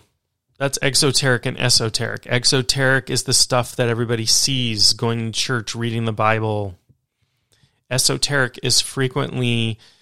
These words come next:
sometimes written down, but frequently word of mouth stuff or stuff written in cipher or hidden in images or written in allegory. So let me tell you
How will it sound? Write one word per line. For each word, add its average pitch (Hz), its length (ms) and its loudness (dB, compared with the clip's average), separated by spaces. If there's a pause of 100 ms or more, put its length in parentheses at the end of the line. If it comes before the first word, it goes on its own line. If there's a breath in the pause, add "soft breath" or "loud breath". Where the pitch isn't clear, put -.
(180 soft breath)
sometimes 156 420 2
written 139 220 -2
down, 120 260 2
but 113 240 -4 (460)
frequently 143 420 -2
word 120 300 -2
of 107 100 -2
mouth 107 460 -2
stuff - 640 0
or 113 180 -4
stuff - 340 -2
written 127 220 -2
in 107 180 -2
cipher 135 840 2 (760)
or 117 260 2
hidden 127 540 0
in 110 540 0
images 131 840 2
or 110 300 0
written 107 320 -6
in 107 120 -6
allegory. 107 680 -4 (1700 loud breath)
So 156 480 2 (140)
let 190 140 0
me 240 120 -4
tell 190 240 -2
you 143 680 0